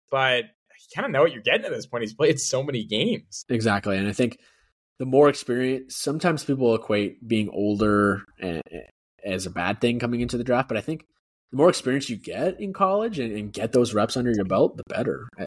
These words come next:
Speaker 2: when you
Speaker 1: Mm-hmm.
Speaker 2: transition into the pros. We've seen so many guys, you know, that have only started, like, ten, like Mitch Trubisky or Zach Wilson, you know, go into the pros and struggle. So why not get the guy that's got tons of reps?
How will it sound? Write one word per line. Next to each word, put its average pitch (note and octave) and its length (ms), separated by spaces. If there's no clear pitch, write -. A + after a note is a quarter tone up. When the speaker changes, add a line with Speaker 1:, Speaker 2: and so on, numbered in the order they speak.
Speaker 2:
when G2 320
you G2 100
Speaker 1:
Mm-hmm. G#2+ 80
Speaker 2:
transition G2 440
into F#2 160
the - 100
pros. G2 260
We've A2+ 120
seen D#3 160
so C#3+ 120
many C3+ 140
guys, A2+ 380
you A#2 80
know, A2 120
that G#2+ 120
have G#2+ 80
only A#2 160
started, G2+ 440
like, F#2+ 160
ten, G#2+ 200
like F2+ 200
Mitch G2+ 260
Trubisky F#2 680
or E2 180
Zach G2 360
Wilson, F2+ 880
you F#2+ 140
know, E2 120
go G#2 180
into F#2+ 140
the F#2+ 80
pros F#2+ 260
and F#2 100
struggle. G#2+ 380
So G#2 180
why A2 180
not G#3 160
get G3 120
the C3 60
guy G#2 200
that's F2+ 160
got E2+ 180
tons G2 200
of E2+ 80
reps? - 320